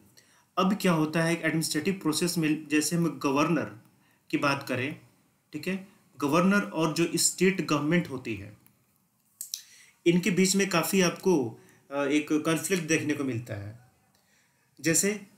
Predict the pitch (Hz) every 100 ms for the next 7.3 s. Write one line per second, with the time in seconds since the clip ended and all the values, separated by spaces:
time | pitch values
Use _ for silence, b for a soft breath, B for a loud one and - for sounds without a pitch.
0 | - - 175 - 180 160 175 175 165 -
1 | 151 170 156 175 180 160 160 160 165 151
2 | 120 120 117 123 120 147 156 160 143 143
3 | 151 135 120 160 151 143 139 123 120 127
4 | B B B 156 156 170 175 156 151 151
5 | 147 147 135 156 131 131 127 131 131 131
6 | 127 120 120 123 123 147 - 175 131 113
7 | - 147 156